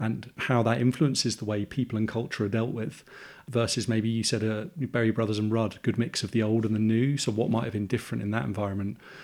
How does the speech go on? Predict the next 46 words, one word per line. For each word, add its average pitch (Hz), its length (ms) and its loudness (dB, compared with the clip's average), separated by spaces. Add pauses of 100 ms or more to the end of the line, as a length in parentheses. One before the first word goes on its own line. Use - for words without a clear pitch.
(140)
But - 220 -2 (100)
I'd 123 120 8
like 151 160 10
to - 40 4
start 127 200 6
with 117 100 2
the 113 60 4
most 113 280 4
recent 127 300 6
experience, 104 320 0
if 98 60 -6
that's 104 200 0
okay, 107 460 2
looking 123 380 4
at 107 340 0
Hawkeye 113 580 4
and 110 260 0
if 123 160 -2
there's 107 220 0
relevant 104 440 -2 (120)
stuff - 300 -6
from 104 320 -2
your 104 160 0
other 113 240 0
experience 104 640 -2 (560)
around, 139 480 4
um, 113 360 2 (220)
growing 143 380 8
organisations 117 560 4
at - 80 0
scale, 127 320 2 (420)
bringing 123 380 8
a, 113 240 -2
you 104 100 -2
know, 101 60 -4
a - 20 -4
lot 117 240 0
of 139 80 2
people 110 260 -4
in 104 140 0
maybe 104 240 -2
in 101 80 -4
short 131 300 0
amounts 107 320 -2
of 101 80 -10
time. 107 440 -2